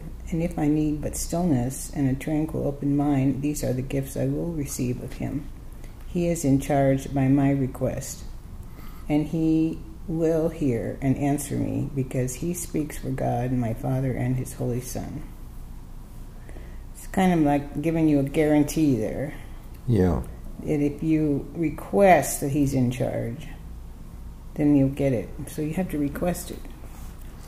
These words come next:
Speaker 1: So
Speaker 2: Yeah, yeah, and, and we have to be certain of that connection we have with the divine source and with the power of that divine source.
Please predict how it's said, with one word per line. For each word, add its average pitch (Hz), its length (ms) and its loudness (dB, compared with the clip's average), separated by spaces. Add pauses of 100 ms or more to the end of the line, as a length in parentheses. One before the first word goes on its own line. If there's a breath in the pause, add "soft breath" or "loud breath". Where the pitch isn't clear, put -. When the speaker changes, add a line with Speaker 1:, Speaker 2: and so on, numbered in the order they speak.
(160)
Speaker 1:
So 165 180 -2
Speaker 2:
Yeah, 147 420 6 (380)
yeah, 123 320 6
and, 95 320 2
and 120 220 12
we 131 100 12
have 139 220 10
to 113 80 2
be 90 480 6
certain 92 580 4
of 80 220 2
that 85 400 4
connection 87 760 2
we 78 100 -2
have 73 520 -2
with 78 240 2 (720 loud breath)
the 104 140 6
divine 85 520 6
source 85 720 8
and 78 200 2
with 73 200 0
the - 80 -2
power 98 680 8
of 67 220 -4
that 76 300 0
divine 64 440 0
source. - 600 -6